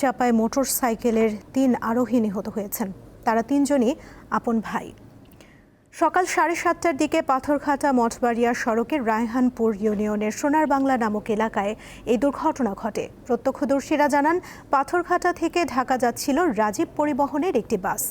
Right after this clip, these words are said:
এ সময় বিপরীত দিক থেকে আসা মোটরসাইকেলটিকে চাপা দিলে ঘটনাস্থলেই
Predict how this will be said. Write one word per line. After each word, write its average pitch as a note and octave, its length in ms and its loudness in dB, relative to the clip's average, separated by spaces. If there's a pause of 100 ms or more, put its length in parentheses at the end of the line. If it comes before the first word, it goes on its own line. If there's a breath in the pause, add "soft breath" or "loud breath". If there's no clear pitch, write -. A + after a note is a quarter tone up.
(520 loud breath)
এ B3+ 100 4
সময় F4 300 2
বিপরীত C4+ 460 2 (100)
দিক C#4 160 0
থেকে D4 280 0
আসা A#3+ 340 0
মোটরসাইকেলটিকে A3+ 960 0
চাপা B3 360 0
দিলে F#3+ 240 -4 (120)
ঘটনাস্থলেই B3+ 920 0